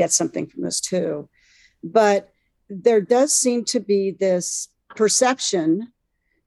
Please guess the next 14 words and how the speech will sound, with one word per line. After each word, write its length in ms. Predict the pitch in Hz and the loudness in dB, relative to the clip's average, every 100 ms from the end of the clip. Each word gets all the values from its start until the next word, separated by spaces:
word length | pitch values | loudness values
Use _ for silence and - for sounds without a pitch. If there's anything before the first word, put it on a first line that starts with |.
| _ | _
that 300 | 175 208 180 | 0 2 2
networking 680 | 214 240 226 247 - 233 220 | 2 2 4 2 2 -2 0
is 160 | 208 190 | 0 0
about 240 | 196 185 | 2 0
taking 380 | - 226 202 190 | 0 0 2 2
something 420 | - 165 - 156 | 2 0 0 -6
from 140 | 147 139 | -6 -6
somebody, 520 | - 127 - - - | -6 -6 -10 -16 -8
going 280 | 185 190 190 | 0 2 2
and 140 | 190 | 2
getting 300 | 165 202 196 | 4 2 2
something 440 | 175 175 143 - - | 0 0 -2 -6 -12
from 140 | - 139 | -10 -8
somebody. 540 | - 147 156 - - | -6 -8 -12 -14 -16